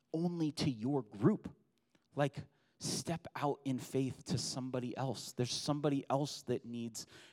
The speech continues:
Jesus. I, I know that we can put into our minds some, some people that we may not believe that are invited into the kingdom. Like, it's a, it's a challenge to, like, go,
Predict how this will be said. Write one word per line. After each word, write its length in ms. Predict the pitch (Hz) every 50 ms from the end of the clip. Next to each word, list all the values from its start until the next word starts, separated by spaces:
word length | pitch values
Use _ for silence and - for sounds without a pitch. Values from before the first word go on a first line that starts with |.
| _ -
Jesus. 400 | 110 - 131 170 143 104 90 - - _ _ _
I, 60 | 131 - - _ _ _
I 200 | 123 143 180 202
know 420 | 190 165 160 165 151 113 87 - - - - - - - _ _ -
that 180 | 135 - -
we 140 | 135 147 165
can 220 | - - 165 135 -
put 320 | - - - 147 135 -
into 260 | 139 139 127 - -
our 140 | 131 123 117
minds 360 | 113 113 107 107 101 95 92
some, 240 | - - 127 107 104 - _ _ _ -
some 220 | - - 135 110
people 580 | - - - 135 147 - 165 165 160 156 151 - - - - - _ _ _ _ -
that 180 | 131 127 113
we 340 | 117 117 127 127 127 127 120 - _ _ _ _ _ _ _ _ _ _
may 300 | - 131 135 147 151 165
not 300 | 175 170 151 156 - -
believe 500 | - 135 120 113 117 113 98 85 - - - -
that 140 | 120 120 -
are 160 | 113 120 117
invited 480 | 110 104 87 - 107 110 110 104 104 -
into 300 | - 107 104 95 - 104
the 80 | -
kingdom. 340 | - - - 95 90 82 73 67 - - _ _ _ _ _ _ _ _ _ _ _ _ _ _ _ _ -
Like, 160 | 107 110 - - _
it's 240 | 143 170 - -
a, 140 | 196 151 110 - - _
it's 240 | _ 160 170 - -
a 60 | 101
challenge 720 | - - - - - 139 - - 170 190 156 104 85 - -
to, 160 | - 120 104 - _ _ -
like, 320 | 127 120 113 - - -
go, 300 | - 123 110 101 98